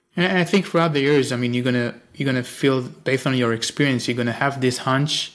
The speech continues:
that tells you just from the first day that this is the right path, this is the right thing that we need to do,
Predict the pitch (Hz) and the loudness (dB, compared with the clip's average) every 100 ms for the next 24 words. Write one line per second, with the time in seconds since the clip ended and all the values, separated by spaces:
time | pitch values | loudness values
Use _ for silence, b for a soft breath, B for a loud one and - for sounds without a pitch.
0 | _ _ _ _ _ _ - 123 - 139 | _ _ _ _ _ _ -4 -4 2 2
1 | 135 127 120 117 123 120 123 117 113 123 | 2 2 0 0 -2 -2 -2 -4 0 0
2 | 113 123 117 110 104 127 123 110 110 107 | 0 -2 0 -2 -2 -4 -2 -2 -2 -6
3 | - - - - 127 120 113 113 113 - | -10 -14 -14 -2 0 0 0 -2 -4 -6
4 | 117 110 113 113 110 113 110 113 | -6 -4 -6 -4 -4 -4 -6 -8